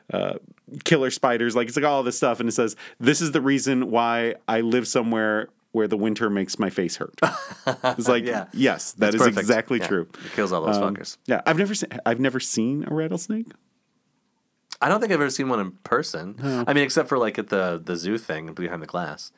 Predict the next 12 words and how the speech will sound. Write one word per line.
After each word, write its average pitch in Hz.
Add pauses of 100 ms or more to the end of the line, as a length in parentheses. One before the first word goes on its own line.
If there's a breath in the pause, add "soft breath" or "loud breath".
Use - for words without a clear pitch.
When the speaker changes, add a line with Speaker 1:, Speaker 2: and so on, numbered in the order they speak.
Speaker 1:
Yeah. 113
Oh, 147
the 107
Toledo 117
Zoo 98
has 92
these 92
big 92
cobras. 107 (200)
Speaker 2:
Oh, 87
yeah. 82
Speaker 1:
Those -